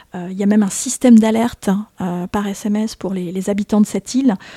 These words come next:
Donc c'est assez, il faut imaginer, euh, pour une population, ce que c'est de se dire, euh, « Voilà, attention, un missile a été tiré. » Euh, c'est, c'est, c'est quand même très, très, très, très lourd. C'est une des choses qui font qu'ils sont un peu sortis du bois en matière de défense antimissile, mais c'est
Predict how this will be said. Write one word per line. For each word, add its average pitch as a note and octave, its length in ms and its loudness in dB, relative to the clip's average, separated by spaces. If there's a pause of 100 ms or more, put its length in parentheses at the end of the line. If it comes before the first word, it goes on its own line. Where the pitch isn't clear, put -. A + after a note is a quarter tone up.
(160)
Donc G3 160 -4
c'est - 160 -10
assez, - 220 -2
il A3 60 2
faut - 100 2
imaginer, A#3 680 8
euh, G3+ 160 0
pour A#3+ 400 0
une G3+ 100 6
population, G#3+ 600 0
ce - 100 -8
que G3+ 100 -4
c'est B3+ 220 0
de G#3+ 120 2
se F#3+ 80 -2
dire, B3 320 6
euh, « G3 160 0
Voilà, G#3+ 140 0
attention, A3 380 2
un A#3+ 40 8
missile A3 280 4
a - 20 4
été G#3 180 0
tiré. » A3 400 -2 (480)
Euh, F#3+ 540 -10
c'est, - 340 -8
c'est, - 260 -10
c'est - 140 -12
quand G3 140 -6
même G3+ 140 -2
très, - 180 -10
très, G#3+ 400 -8
très, - 160 -12
très - 160 -8
lourd. B3+ 320 -2 (500)
C'est - 320 -6
une D4+ 120 2
des C#4+ 120 2
choses C#4 260 -4
qui - 120 -6
font B3+ 320 4
qu'ils - 540 -6
sont - 140 -2
un G#3+ 80 2
peu C#4 120 -4
sortis - 360 -6
du A3+ 120 -2
bois A3+ 380 2
en A#3 60 2
matière G#3 280 -2
de G3+ 80 -4
défense G#3 360 -4
antimissile, G#3 580 -2
mais G#3 80 -6
c'est - 180 -18